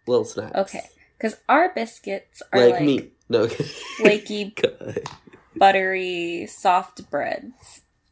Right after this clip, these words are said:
Speaker 1: A buttery biscuit base?
Speaker 2: Yes. Well, no, but it's not hard.
Speaker 1: <laughs> Oh.
Speaker 2: They're, like,
Speaker 1: Um,
Speaker 2: fluffy.
Speaker 1: I don't, all right. So I guess we would, yeah, so we would call that a savoury scone, and we judge those harshly and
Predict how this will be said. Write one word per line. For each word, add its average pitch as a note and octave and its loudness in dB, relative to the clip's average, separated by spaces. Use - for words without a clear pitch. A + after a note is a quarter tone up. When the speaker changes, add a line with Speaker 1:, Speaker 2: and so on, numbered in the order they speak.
Speaker 1:
A A#2 -4
buttery B2 4
biscuit B2 -2
base? C#3 -2
Speaker 2:
Yes. - 0
Well, C4 6
no, E4+ 6
but A#3 -2
it's A#3 -4
not B3+ 0
hard. D4 -2
Speaker 1:
<laughs> - -20
Oh. F3+ -2
Speaker 2:
They're, B2 4
like, - 6
Speaker 1:
Um, A3+ -4
Speaker 2:
fluffy. - -2
Speaker 1:
I C#3 4
don't, G3 2
all F3 -2
right. - -4
So - -2
I D#3 4
guess E3 -2
we F3 -2
would, D#3 -4
yeah, E3+ 4
so C#3 -2
we C#3 -4
would D#3+ -6
call D3 0
that A#2+ 2
a A2+ -6
savoury C3 0
scone, G2 -8
and A2+ -2
we A2+ -4
judge A2+ -2
those G#2 -2
harshly G#2 -4
and G2+ -8